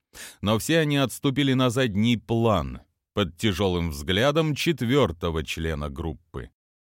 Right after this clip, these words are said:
командора Илая Вента, дезертировавшего из имперского флота и явно перешедшего в услужение чужому правительству.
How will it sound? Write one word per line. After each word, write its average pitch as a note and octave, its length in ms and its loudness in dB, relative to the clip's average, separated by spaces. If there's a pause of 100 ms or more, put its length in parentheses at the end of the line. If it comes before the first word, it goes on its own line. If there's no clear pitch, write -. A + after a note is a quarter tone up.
(220)
командора B2 840 2 (220)
Илая C3 500 4
Вента, G#2+ 640 0 (300)
дезертировавшего C#3+ 1300 2
из A2 120 -2
имперского F#2 760 0
флота B2 540 2 (380)
и F#2 100 0
явно C3+ 520 2
перешедшего C3+ 720 2
в G#2 80 0
услужение A#2+ 840 0
чужому G#2+ 580 0
правительству. E2+ 1000 -2